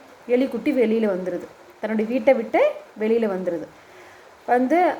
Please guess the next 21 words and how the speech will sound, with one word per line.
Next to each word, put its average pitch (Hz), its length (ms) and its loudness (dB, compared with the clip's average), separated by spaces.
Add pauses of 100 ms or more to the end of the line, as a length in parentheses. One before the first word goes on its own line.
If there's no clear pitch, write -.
உலகத்தை 240 500 2
பாக்குது, 214 320 0
அங்க 220 440 2
ஓடுது, 220 200 2
இங்க 220 300 -4
ஓடுது. 226 300 0
அதுக்கு 220 280 0
ஒரே 262 200 2
குஷி. 262 520 -4 (580)
ஏன்னா 247 280 2
மிரட்டுறக்கு 240 400 0
அம்மா 233 340 2
அப்பாவெல்லாம் 233 320 2
இல்லை 226 280 0
இல்ல. 202 440 0 (720)
அப்புறம் 294 680 0 (260)
ஒரு 247 220 2
இடத்த, 262 300 2
ஒரு 240 440 4
சேவலை 330 440 4
பாக்குது. 226 360 -4